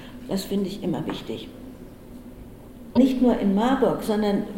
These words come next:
in dem gesamten Reichsdurchschnitt hat in den letzten Kriegsmonaten der Anteil der Kriegsgefangenen, der Zwangsarbeiter,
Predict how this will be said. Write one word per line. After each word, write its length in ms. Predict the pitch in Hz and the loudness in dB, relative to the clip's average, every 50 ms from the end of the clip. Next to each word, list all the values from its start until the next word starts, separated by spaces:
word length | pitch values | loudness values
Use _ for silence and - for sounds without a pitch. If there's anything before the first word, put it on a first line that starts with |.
| 208 - - | -4 -2 0
in 80 | 226 | 2
dem 180 | 214 202 202 202 | 4 4 4 4
gesamten 480 | 202 196 - 226 226 240 - - 208 190 | 4 2 4 4 4 4 4 4 2 0
Reichsdurchschnitt 880 | 190 190 220 262 269 - - - 208 185 170 - - - 196 190 196 - - - - - - - - - - - - | 2 2 4 4 2 2 2 2 2 2 2 0 -2 -2 -2 -2 -2 -4 -8 -12 -12 -12 -14 -14 -16 -16 -16 -10 -4
hat 300 | - 214 214 214 214 - - - | 0 2 2 2 0 -2 -2 0
in 120 | 226 214 | 2 2
den 120 | 196 190 196 | 4 4 6
letzten 460 | 208 254 254 - - - 254 254 254 | 6 6 6 4 2 0 0 0 2
Kriegsmonaten 960 | - - 254 254 254 - - 240 208 196 175 165 175 165 156 160 160 160 165 - - - - - - - - | 4 4 4 2 2 0 0 2 4 4 4 4 4 2 2 0 -2 -4 -6 -6 -8 -12 -14 -16 -16 -6 -2
der 220 | - 185 - - | 0 0 0 2
Anteil 540 | 202 240 254 262 254 262 247 226 214 208 170 - - - - - - - - - | 4 4 4 4 4 6 6 6 6 6 4 2 -2 -6 -10 -12 -12 -2 4 6
der 300 | 208 190 180 170 131 - | 6 8 8 6 4 2
Kriegsgefangenen, 1000 | - - 269 269 254 - - - - 226 - 185 170 170 170 139 156 - 240 - | 2 4 4 4 4 2 -2 -2 -2 -2 0 0 0 2 2 2 2 2 2 0
der 160 | 170 175 - | 0 -2 -2
Zwangsarbeiter, 880 | - - 208 233 269 254 - - 185 185 185 - 123 139 - - 185 | -2 2 2 4 4 2 2 0 -2 -2 -2 -2 -4 -4 -4 -4 -6